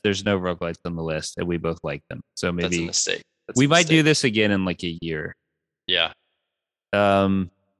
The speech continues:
Speaker 1: anyway, the, okay, we are on, that was nine, eight, seven. The sixth game on the list, our sixth most loved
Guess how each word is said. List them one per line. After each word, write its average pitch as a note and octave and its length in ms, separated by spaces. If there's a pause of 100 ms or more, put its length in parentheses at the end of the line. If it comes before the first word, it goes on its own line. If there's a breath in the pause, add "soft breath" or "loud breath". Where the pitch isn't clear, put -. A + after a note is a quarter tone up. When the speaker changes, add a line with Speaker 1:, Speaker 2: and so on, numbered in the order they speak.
(200)
Speaker 1:
anyway, G2+ 680 (1700)
the, G#2 680 (160)
okay, F#2+ 220
we G2 220
are A2 80
on, G2+ 360
that G2 120
was F#2+ 320 (100)
nine, G2+ 360
eight, F2+ 280 (340)
seven. G2 440 (120)
The F#2 360
sixth - 540 (680)
game F2+ 260
on F2 120
the E2+ 100
list, D#2+ 500 (560)
our F2+ 100
sixth - 440 (120)
most F#2+ 360
loved F2 340